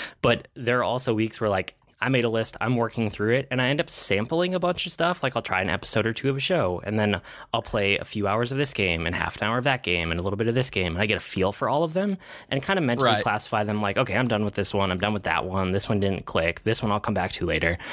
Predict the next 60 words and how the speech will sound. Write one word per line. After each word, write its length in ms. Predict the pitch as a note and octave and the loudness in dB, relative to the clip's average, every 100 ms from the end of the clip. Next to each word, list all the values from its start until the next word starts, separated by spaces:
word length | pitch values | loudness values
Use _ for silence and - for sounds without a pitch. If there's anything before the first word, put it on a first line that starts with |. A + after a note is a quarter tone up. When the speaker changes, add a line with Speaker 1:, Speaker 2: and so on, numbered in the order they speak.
| - - - | -10 -8 -2
Speaker 1:
And 180 | B2+ - | -2 0
that's 160 | C3 - | -2 -4
kinda 340 | - C3 B2+ | -2 0 2
what 160 | B2 A#2+ | 0 0
happens 440 | A#2 A#2 C#3 C3 | 0 0 0 0
in 100 | A2+ | 0
this 120 | A2 | -2
sprint 320 | - A#2 A2 | -2 0 0
up 140 | G#2 G2+ | 0 0
near 180 | G#2 G2+ | 0 2
the 120 | G2+ | 2
end 100 | G2+ | 2
of 60 | |
the 80 | G2 | 2
year. 340 | F2+ F#2 A2 C3 - - - _ - | 0 2 2 0 -6 -16 -20 _ -2
I 60 | |
have 160 | D3+ E3 | 0 2
games 340 | B2 C3 D#3 | 2 0 0
where 140 | B2 A#2+ | 0 2
I'm 160 | A#2+ | 2
like, 240 | A#2+ G2+ - | 2 -2 -2
"I'm 160 | B2 A#2+ | -2 2
done 200 | A2+ G#2+ | 2 0
with 120 | E2 | -2
them. 240 | - - - | -6 -6 -2
I'm 220 | A2 A2+ | 0 2
mentally 280 | A2 G#2 G#2 | 2 0 0
done 200 | F2+ G2 | 0 0
with 100 | A#2+ | 2
them." 220 | C#3+ C#3 | 0 0
It 120 | C#3 | -2
doesn't 220 | C#3+ E3 | -2 0
mean 160 | A#2 B2 | 2 2
that 60 | G2+ | 0
I 60 | F2 | -2
finished 500 | - - G#2 F2+ - | -2 0 2 0 -4
them, 200 | D#2+ F2+ | -4 0
that 100 | F#2+ | 2
I 60 | |
played 260 | F#2+ - G#2 | 2 2 2
them 120 | F#2 | 4
all 100 | F2 | 2
the 60 | F2+ | 2
way 120 | F2+ | 2
to 100 | E2+ | 0
the 140 | E2 | -2
end. 300 | E2+ A1+ - C3+ - - | 0 0 0 -2 -8 -6
So 280 | - B2+ A2 | 2 2 2
I 100 | A2+ | 2
Speaker 2:
Right. 120 | G2+ | 4
Speaker 1:
just 200 | F2+ - | 2 0
churn 380 | - A#2+ A2+ A2 | -2 0 2 0
through 240 | F2 G2 | 0 0
stuff 320 | G2 - D#2+ | 2 0 0
really 180 | - D#2+ | 0 0
fast. 460 | E2+ - F#2+ - - _ _ _ _ - - - | 0 0 0 0 -4 _ _ _ _ -20 -20 -20
Speaker 2:
It's 100 | - | -4
kinda, 220 | - E3 - | 2 2 2
I 80 | F3+ | 0
ha-, 180 | C4+ | 0